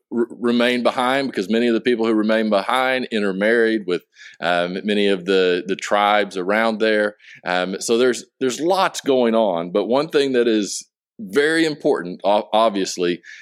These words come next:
is the importance of the rebuilding of the temple, the importance of Jerusalem, um, because all of that was a, a reminder and a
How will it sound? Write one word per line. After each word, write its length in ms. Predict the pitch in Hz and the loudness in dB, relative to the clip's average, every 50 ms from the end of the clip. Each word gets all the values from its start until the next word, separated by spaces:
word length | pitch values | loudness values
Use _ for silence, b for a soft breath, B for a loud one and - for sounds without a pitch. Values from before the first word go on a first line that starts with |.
| B B - | B B 0
is 160 | 107 107 95 | 0 0 2
the 120 | 104 107 | 2 2
importance 440 | 107 107 104 - 131 135 113 120 117 | 2 0 0 0 0 0 0 0 -2
of 120 | 110 98 | -2 0
the 100 | 95 95 | 0 0
rebuilding 500 | 95 110 123 123 117 127 127 127 123 123 | 0 2 0 2 2 0 0 2 2 2
of 120 | 123 120 117 | 0 2 0
the 80 | 120 | 0
temple, 480 | 113 - 95 85 - - 85 85 85 80 | -2 -2 -6 -6 -4 -2 -2 -2 -2 0
the 120 | 87 90 | -2 -2
importance 520 | 92 87 - - 107 107 98 104 104 - 101 | -2 -2 -4 -2 -2 -2 -2 -2 -4 -2 -2
of 120 | 92 82 | -4 -2
Jerusalem, 720 | 78 90 85 87 98 107 107 - - 107 107 107 107 110 _ B B B B B B | -4 -6 -2 0 0 0 0 -2 -2 -2 -2 -2 -2 -6 _ B B B B B B
um, 540 | 87 87 90 90 87 87 87 90 90 - _ - | -4 -2 -2 -2 -4 -4 -6 -8 -8 -10 _ -6
because 500 | 104 104 98 - 131 117 107 98 90 - _ _ - | -4 -4 -2 0 0 0 0 -2 -6 -14 _ _ 0
all 240 | 98 107 123 147 170 | 2 2 4 4 2
of 140 | 160 123 107 | 2 0 0
that 380 | 101 95 95 95 95 - - - - | 2 2 4 4 2 2 0 -4 -4
was 260 | 98 95 95 87 95 | -2 0 0 2 2
a, 420 | 95 95 95 95 95 92 95 - - 92 | 2 2 2 2 2 0 -2 -4 -2 -2
a 120 | 95 92 | 0 0
reminder 760 | 90 92 92 92 92 95 107 120 127 131 127 110 98 95 95 | 0 0 -2 0 0 0 2 2 2 0 0 0 0 0 0
and 240 | - - 92 90 90 | -2 -2 -4 -2 0
a 360 | 92 90 92 92 92 90 - | 0 2 2 0 0 -4 -8